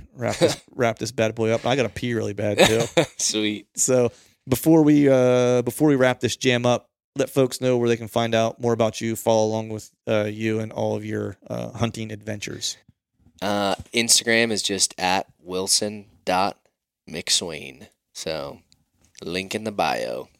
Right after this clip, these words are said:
Speaker 2: No, I'm just kidding. I don't know. I just
Speaker 1: <laughs> Link
Speaker 2: like
Speaker 1: in the
Speaker 2: saying
Speaker 1: bio.
Speaker 2: I always feel official when I say that. Like,
Speaker 1: <laughs>
Speaker 2: link in the bio. I don't
Speaker 1: Link
Speaker 2: know
Speaker 1: in
Speaker 2: what
Speaker 1: the
Speaker 2: I'm
Speaker 1: bio.
Speaker 2: linking to, but
Speaker 1: Yeah.
Speaker 2: yeah, wilson dot mcswain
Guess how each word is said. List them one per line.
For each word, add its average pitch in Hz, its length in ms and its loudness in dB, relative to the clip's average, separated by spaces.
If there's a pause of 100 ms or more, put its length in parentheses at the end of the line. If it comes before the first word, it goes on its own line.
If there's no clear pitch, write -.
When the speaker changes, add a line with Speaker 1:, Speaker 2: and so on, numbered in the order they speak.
(160)
Speaker 2:
No, - 80 -6
I'm - 60 -4
just - 180 -6
kidding. 92 160 -2
I 87 100 0
don't - 160 -6
know. - 100 0 (300)
I 190 40 0
just 160 140 0
Speaker 1:
<laughs> - 0 -
Link - 0 -
Speaker 2:
like - 200 0
Speaker 1:
in - 240 0
the 165 80 4
Speaker 2:
saying - 340 -8
Speaker 1:
bio. - 140 4
Speaker 2:
I 113 60 6
always 147 180 8
feel 143 160 6
official 117 400 6
when 98 120 4
I - 40 -6
say 101 300 4
that. 90 180 2
Like, 95 260 0 (220)
Speaker 1:
<laughs> - 40 -20
Speaker 2:
link 104 400 -2
in 208 120 0
the 214 60 -2
bio. 85 560 4
I 101 100 -2
don't - 60 2
Speaker 1:
Link 117 100 2
Speaker 2:
know 110 100 6
Speaker 1:
in 107 60 6
Speaker 2:
what 113 80 6
Speaker 1:
the 110 60 6
Speaker 2:
I'm 101 80 0
Speaker 1:
bio. 95 60 -2
Speaker 2:
linking 101 380 -4
to, 85 240 -8
but 87 240 -2 (240)
Speaker 1:
Yeah. 120 260 -8
Speaker 2:
yeah, 82 200 -2
wilson 104 720 0
dot 85 340 0 (340)
mcswain 85 760 -6